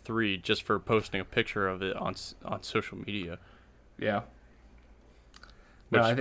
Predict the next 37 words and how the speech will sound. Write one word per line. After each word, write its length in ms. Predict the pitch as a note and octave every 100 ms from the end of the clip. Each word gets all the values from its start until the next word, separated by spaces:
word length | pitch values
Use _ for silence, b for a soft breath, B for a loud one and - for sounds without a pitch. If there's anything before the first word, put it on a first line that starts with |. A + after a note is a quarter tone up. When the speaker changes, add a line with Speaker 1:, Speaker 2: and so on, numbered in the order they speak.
| B2
Speaker 1:
pretty 100 | -
cool. 180 | - - - - -
Speaker 2:
I 100 | C3+
think 180 | C3+
the 80 | B2
Secret 400 | - C#3+ B2+ B2
Labs 260 | B2 B2+ A#2
is 60 | G#2+
a 60 |
really 180 | A#2 A#2+
good 200 | A2+ A2+
brand 280 | A2 A2+ G#2+
of 60 | A2
chair. 380 | A2+ G#2+ G#2+ - b b b b b -
And 120 | C3
I'm 140 | B2
gonna, 260 | C3 C3+ - -
I 60 |
mean, 300 | C3+ C3+ C3 -
Killabee 360 | - D#3+ E3 F3+
is 100 | E3+
definitely 420 | D#3+ D#3+ F3 D#3+
one 160 | D3+ D3
of 80 | C#3+
the, 320 | C3+ C3 - - - -
it 220 | D3 C#3+ -
feels 220 | D#3 D#3
comfortable 380 | - E3+ D#3+ E3
right 140 | E3+ E3+
now. 260 | E3+ F#3
It's 220 | - B2+
definitely 380 | - B2+ C3+ B2+
a 60 | A#2+
brand 280 | A#2+ A#2+ A#2+
I've 80 | A2
never, 300 | A2+ A#2 A#2
ever 540 | A2+ A#2+ A#2 A2+ A2+